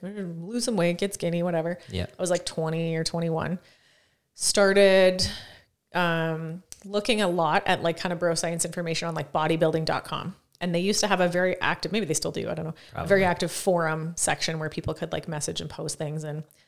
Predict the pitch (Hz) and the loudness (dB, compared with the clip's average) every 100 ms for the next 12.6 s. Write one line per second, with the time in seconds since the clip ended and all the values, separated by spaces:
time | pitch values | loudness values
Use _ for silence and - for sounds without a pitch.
0 | _ _ - 175 175 _ - 170 - 156 | _ _ 0 0 0 _ -6 -6 -8 -18
1 | - 160 165 170 - _ _ 156 151 160 | -4 -2 0 -4 -6 _ _ -6 -2 0
2 | - 170 165 165 170 160 165 - 160 170 | 0 -2 -2 -2 0 0 0 0 -2 -4
3 | 156 170 170 156 - 220 220 160 151 - | -4 -4 -2 0 0 0 0 -2 -2 0
4 | 156 151 165 - - - - 156 147 151 | 0 0 -2 -2 -4 -10 -8 -2 0 0
5 | 147 160 151 - - 151 - 202 320 359 | -2 -4 -4 -4 -6 -6 -2 0 2 2
6 | 349 302 160 151 180 190 175 - 180 190 | 2 2 4 4 2 2 -2 -2 -4 -4
7 | - 196 180 185 - - _ _ - 175 | -4 -2 -2 -4 -8 -20 _ _ -2 0
8 | 165 165 175 185 _ - _ _ - 190 | 0 -2 -6 -12 _ -20 _ _ -14 -2
9 | 175 175 170 180 170 175 165 160 165 160 | 2 2 2 2 4 4 4 2 2 2
10 | 185 214 208 208 190 170 165 165 165 180 | 2 2 4 2 2 0 0 0 -2 -2
11 | 185 180 180 175 160 160 170 170 170 170 | -2 -2 0 0 -2 -2 -2 -2 0 2
12 | 165 160 160 151 156 | 4 4 2 -2 -4